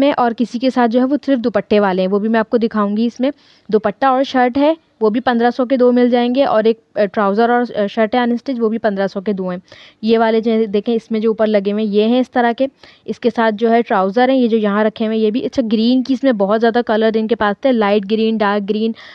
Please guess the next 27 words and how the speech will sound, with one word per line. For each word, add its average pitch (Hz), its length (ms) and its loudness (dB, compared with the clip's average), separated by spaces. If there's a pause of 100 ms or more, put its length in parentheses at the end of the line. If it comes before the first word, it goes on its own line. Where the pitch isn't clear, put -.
(140)
हर 233 140 0
तरह 226 220 2
के 226 120 -2
जो 226 100 2
है 247 60 4
ग्रीन 208 280 -2
की 226 120 -2
बहुत 196 180 0
वैरायटी 214 380 0
थी। 254 100 -6
अच्छा, 220 240 -2
ये 220 180 2
वाला 214 180 2
येलो 208 320 2
आजकल 226 300 0
बहुत 214 260 0
in 226 200 -2
है 233 80 0
और 247 60 2
इसके 226 200 -2
साथ 214 180 0
जो 214 140 -2
है 233 100 2
दुपट्टा 196 380 -4
है, 180 120 -2
ये 185 80 -2
देखें, 185 240 -6